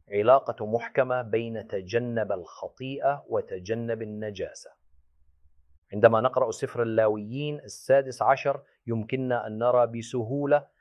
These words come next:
مدى انخراط وتعقيد هذه الطقوس الخاصة بيوم كيبور. يوضح الله في الآية الأولى مدى خطورة وظيفة رئيس الكهنة، وتعيدنا الآية الأولى إلى الإصحاح العاشر، عندما شوايهوه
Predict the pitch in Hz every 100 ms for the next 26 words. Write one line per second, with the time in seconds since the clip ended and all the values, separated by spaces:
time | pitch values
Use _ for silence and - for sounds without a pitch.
0 | _ 117 131 123 117 127 123 - 131 123
1 | 135 135 - 104 95 - 90 87 - 127
2 | 127 113 113 120 113 107 - - 123 110
3 | 104 - 113 113 - 107 104 104 113 110
4 | - 107 135 120 - - - 123 127 -
5 | 104 110 120 110 104 117 113 104 104 123
6 | 123 120 113 117 110 - 110 120 113 110
7 | 107 117 110 110 98 95 110 104 98 -
8 | 110 117 123 123 _ _ - 104 110 104
9 | 127 117 113 104 110 117 110 107 104 113
10 | 113 110 101 104 101 - 120 117 90 85
11 | 123 131 - 135 139 _ _ - 110 -
12 | - 139 139 131 117 123 113 135 117 120